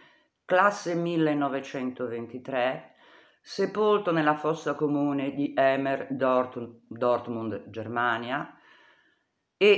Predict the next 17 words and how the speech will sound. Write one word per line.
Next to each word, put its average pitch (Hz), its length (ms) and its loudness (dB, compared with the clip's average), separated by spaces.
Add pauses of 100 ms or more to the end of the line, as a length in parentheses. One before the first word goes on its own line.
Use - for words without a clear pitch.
insignito 156 1200 2
dal 135 280 0
presidente 139 720 0
Napolitano, 131 1160 0
come 165 300 0
gli 180 100 0
altri 208 480 4
seicentomila 143 1300 0
imi 151 720 4
internati, 143 1080 0
militari 160 680 2
italiani, 123 720 0 (460)
venduti 214 680 4
da 120 100 0
Mussolini 127 680 0
ad 156 160 -2
Hitler, 190 760 0